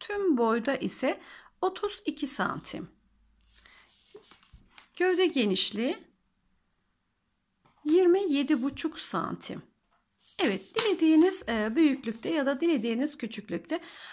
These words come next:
bu çok çok kolay ve, e, bir o kadar güzel bluzumuzu örebilirsiniz. Şöyle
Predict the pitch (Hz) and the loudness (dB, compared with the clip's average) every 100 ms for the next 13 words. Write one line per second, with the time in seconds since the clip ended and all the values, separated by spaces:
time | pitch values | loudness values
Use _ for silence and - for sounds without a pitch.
0 | - 330 349 - 415 - 311 - 233 208 | -8 -4 -4 -4 -8 -6 -8 -4 -2 0
1 | 254 330 - 247 294 - 226 - 466 349 | -2 -4 -6 -4 -2 -4 -6 -4 -2 -2
2 | 254 233 240 233 233 240 240 233 240 220 | -2 -2 0 -2 -4 -2 -2 -2 -4 -4
3 | 208 202 190 269 294 - 233 226 196 165 | -4 -4 -4 -6 -6 -6 -4 -4 -4 -6
4 | - - 202 262 - - - _ - 403 | -6 -6 -4 -6 -8 -20 -20 _ -16 -10
5 | 202 240 302 | -8 -6 -8